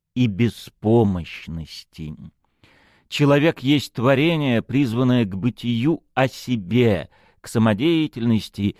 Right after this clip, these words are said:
и самоподдержанию, и в то же время он служит всей природе как бы пассивным средством или проходным двором.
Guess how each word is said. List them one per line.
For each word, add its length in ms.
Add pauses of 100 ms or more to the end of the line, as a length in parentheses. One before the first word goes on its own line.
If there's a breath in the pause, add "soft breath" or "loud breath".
(140 soft breath)
и 140
самоподдержанию, 1700 (220 soft breath)
и 80
в 80
то 100
же 140
время 340
он 120
служит 360
всей 320
природе 600
как 260
бы 120
пассивным 640
средством 800 (340)
или 280 (140)
проходным 760
двором. 760